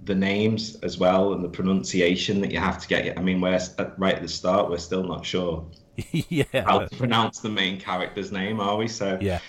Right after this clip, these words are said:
Speaker 1: it
Speaker 2: Yeah.
Speaker 1: is, it is quite, um, in the version I've got, I've got, like, a guide to the Horn God at the s-, at the start, where it's breaking down each of the characters and who they are, and,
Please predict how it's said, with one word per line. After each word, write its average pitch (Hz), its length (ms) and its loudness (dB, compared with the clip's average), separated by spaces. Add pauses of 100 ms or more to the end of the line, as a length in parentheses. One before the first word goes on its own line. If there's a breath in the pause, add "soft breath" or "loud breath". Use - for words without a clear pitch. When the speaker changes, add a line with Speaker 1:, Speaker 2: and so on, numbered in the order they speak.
(380 loud breath)
Speaker 1:
it 104 100 2
Speaker 2:
Yeah. 104 60 4
Speaker 1:
is, 117 140 6 (100)
it 110 200 2
is - 100 -20
quite, 101 400 2
um, 107 240 -2
in 110 160 -2
the 98 80 -4
version 107 380 2
I've 95 200 -4
got, 92 220 0
I've 90 100 -2
got, 98 140 0
like, 90 160 -2
a 98 60 0
guide 92 480 0
to - 100 -14
the 95 80 -2
Horn 92 380 -2
God 90 300 4
at - 120 -2
the 90 80 -6
s-, - 200 -12
at 90 140 0
the - 60 -8
start, 95 500 2
where 92 160 2
it's 92 160 0
breaking 92 520 2
down 95 340 2
each - 240 -2
of 92 80 -6
the 92 80 -4
characters 92 720 0
and 82 100 -4
who 92 240 0
they 90 180 2
are, 92 440 4
and, 82 220 -2